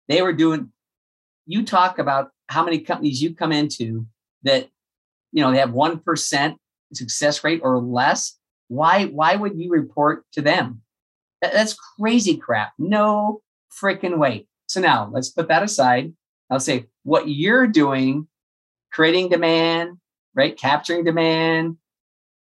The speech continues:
Yes, then maybe so, right? So that, that's what I'm saying is, is,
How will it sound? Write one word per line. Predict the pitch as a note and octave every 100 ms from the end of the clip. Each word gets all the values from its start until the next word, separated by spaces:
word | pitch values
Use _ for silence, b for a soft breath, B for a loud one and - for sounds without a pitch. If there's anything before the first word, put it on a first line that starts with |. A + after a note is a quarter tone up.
| _
Yes, | D#3+ D#3+ C3+ A2 - -
then | B2+ C3+ C3+
maybe | C#3 D3+ D3+ C3
so, | - C#3+ A#2+ G#2 G2+
right? | A2 B2 B2+ _ _
So | - C3+
that, | D#3+ -
that's | D#3+ F#3+ C#3+
what | D3
I'm | D#3
saying | - C3 B2
is, | B2+ A#2+
is, | A#2 -